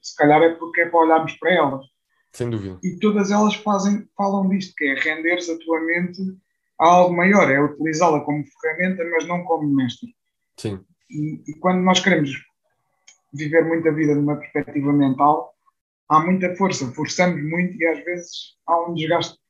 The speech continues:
Speaker 1: grande também.
Speaker 2: É um grande desgaste e eu acho que também é a forma da vida nos dizer que não é esse o caminho, eh, que
Speaker 1: Sim.
Speaker 2: tens de, em vez de, porque acaba por ser uma postura de lutar contra a vida,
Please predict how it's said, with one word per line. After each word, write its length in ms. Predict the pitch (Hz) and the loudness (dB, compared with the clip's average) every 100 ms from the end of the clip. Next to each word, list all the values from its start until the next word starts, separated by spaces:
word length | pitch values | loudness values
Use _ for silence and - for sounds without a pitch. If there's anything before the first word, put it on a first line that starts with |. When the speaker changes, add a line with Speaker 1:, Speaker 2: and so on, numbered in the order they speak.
| - | 0
Speaker 1:
grande 360 | 160 151 135 - | 2 2 0 -4
também. 300 | - 143 135 - _ _ _ _ _ | -2 -2 -2 -8 _ _ _ _ _
Speaker 2:
É 120 | 117 123 | 0 2
um 120 | 135 | 2
grande 240 | 139 139 | 2 2
desgaste 600 | 123 - 113 120 139 - | -2 -4 0 0 -2 -6
e 40 | 135 | 0
eu 80 | 127 | 0
acho 200 | 131 - | 0 -4
que 60 | |
também 360 | 131 131 131 127 | -6 -2 0 0
é 80 | 120 | -2
a 40 | |
forma 420 | - 127 131 131 | 0 -2 0 0
da 140 | 117 117 | -2 -4
vida 300 | 120 123 120 | -4 -4 -4
nos 160 | 120 | -4
dizer 500 | 113 110 107 117 127 127 _ _ _ _ _ | -6 -4 0 0 -2 -8 _ _ _ _ _
que 120 | 127 | -2
não 200 | 135 131 | 2 4
é 100 | 131 | 4
esse 220 | 127 127 | 2 0
o 40 | - | -4
caminho, 400 | 117 98 87 - _ | -4 -4 -8 -12 _
eh, 460 | 95 98 95 92 95 | 0 2 2 0 -4
que 140 | - 104 | -4 -2
Speaker 1:
Sim. 340 | 101 131 135 _ _ _ _ | 0 0 -2 _ _ _ _
Speaker 2:
tens 300 | 127 131 120 | 0 2 0
de, 320 | 117 127 123 127 | 0 0 0 0
em 120 | 131 | 0
vez 240 | 160 156 | 2 0
de, 120 | - 123 | -4 -12
porque 320 | - - 165 | -14 -6 -4
acaba 380 | 127 139 160 151 | -4 -2 -2 -2
por 100 | - | -4
ser 160 | 156 | -2
uma 220 | 143 139 | 2 0
postura 460 | 139 131 - 147 143 | 0 -8 -4 0 0
de 120 | 123 | 0
lutar 600 | 123 131 - 143 147 143 143 | -2 -4 -2 2 2 2 -2
contra 340 | 131 120 113 | -4 -2 -2
a 40 | |
vida, 360 | 104 104 92 87 | -2 -6 -8 -10